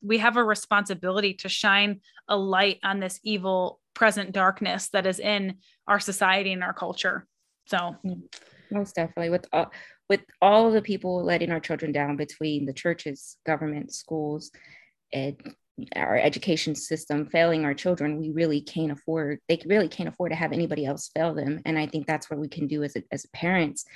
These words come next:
Speaker 2: is we think that our voices and we think that we are minute, but we're really not altogether. I think
Speaker 1: Mm-hmm.
Speaker 2: if you ever seen A Bug's Life, and
Speaker 1: Mm-hmm.
Speaker 2: I think there's a part where, like, the, all the,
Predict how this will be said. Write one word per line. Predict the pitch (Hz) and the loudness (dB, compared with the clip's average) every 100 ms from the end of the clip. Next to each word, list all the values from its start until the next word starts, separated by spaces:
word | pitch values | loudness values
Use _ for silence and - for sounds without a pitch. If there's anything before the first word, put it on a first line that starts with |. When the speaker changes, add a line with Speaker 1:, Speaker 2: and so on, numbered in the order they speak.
| - - - | -20 -20 -2
Speaker 2:
is | 160 156 151 | 0 0 -2
we | 175 | -4
think | - 208 220 - | 2 4 4 4
that | 175 | 2
our | 151 160 | 2 -2
voices | 165 190 190 175 160 | 2 2 2 -4 -4
and | 160 | -4
we | 160 - | -4 -2
think | 185 - | -2 0
that | 165 156 | -2 -2
we | 165 160 | -2 -2
are | 156 | -2
minute, | 147 143 196 - | -2 0 0 -2
but | 147 | -6
we're | 147 | -4
really | 139 233 165 | 0 0 0
not | 151 160 180 156 - _ _ - - _ - | 0 0 0 -2 -8 _ _ -20 -20 _ 2
altogether. | 185 208 180 165 185 156 147 | 4 4 2 2 4 4 4
I | 160 | 4
think | 196 202 | 0 -2
Speaker 1:
Mm-hmm. | - - - | -8 -14 -6
Speaker 2:
if | 254 | 6
you | |
ever | 262 269 | 8 8
seen | 254 233 | 6 6
A | 202 | 6
Bug's | 190 196 170 | 6 4 2
Life, | 151 160 - - - - - | 0 0 -4 -14 -20 -20 -2
and | 185 180 175 180 | 4 6 6 4
Speaker 1:
Mm-hmm. | 196 | 4
Speaker 2:
I | 170 | 4
think | 190 175 165 | 4 2 4
there's | 180 170 | 4 2
a | |
part | - 180 175 170 185 | -2 2 4 4 2
where, | 175 170 | 4 4
like, | 170 160 143 _ | 4 0 -2 _
the, | 160 175 | -2 2
all | 175 | 4
the, | 175 165 165 - | 4 2 2 -2